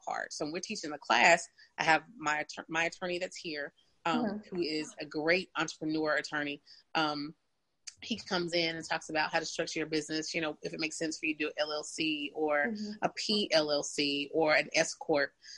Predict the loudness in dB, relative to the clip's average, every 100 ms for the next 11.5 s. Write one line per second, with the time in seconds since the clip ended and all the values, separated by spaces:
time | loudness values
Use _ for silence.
0 | -2 4 4 4 2 2 6 6 6 2
1 | 0 0 0 -6 -6 -6 -8 -4 -4 -4
2 | -4 -8 -8 -18 -18 -20 -16 -4 0 0
3 | 0 -4 -2 -2 -2 -12 0 0 2 -8
4 | -8 -4 -2 -2 -10 -8 -8 0 0 0
5 | 2 0 2 0 2 0 0 0 0 -2
6 | 0 2 2 0 0 0 0 0 -2 _
7 | _ -14 4 6 6 0 -2 -6 -2 -2
8 | -2 -4 -4 -2 -2 -2 -4 -4 -6 -10
9 | _ _ -2 0 2 2 0 -4 -12 _
10 | _ _ -2 2 2 0 0 0 0 0
11 | 0 -2 -2 0 0